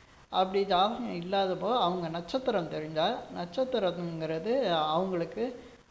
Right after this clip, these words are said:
பலன் தரக்கூடிய நட்சத்திரங்கள் இருக்கும். இப்ப இருபத்தேழு நட்சத்திரத்துக்குள்ள தான் எல்லாருமே பிறக்க முடியும். இந்த உலகத்துல உள்ள அத்தனை மனிதர்களும் ஏதாவது இ-,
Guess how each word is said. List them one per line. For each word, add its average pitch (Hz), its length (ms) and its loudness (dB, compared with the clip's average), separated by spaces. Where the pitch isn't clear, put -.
பலன் 233 400 6
தரக்கூடிய 202 520 4
நட்சத்திரங்கள் 151 640 -2
இருக்கும். 135 320 -8
இப்ப 160 300 0
இருபத்தேழு 190 720 2
நட்சத்திரத்துக்குள்ள 175 920 -4
தான் 202 360 -2
எல்லாருமே 170 760 -2
பிறக்க 170 300 -2
முடியும். 127 400 -8
இந்த 139 160 -4
உலகத்துல 165 560 -2
உள்ள 147 440 0
அத்தனை 160 400 -4
மனிதர்களும் 151 880 -4
ஏதாவது 202 560 4
இ-, 165 920 0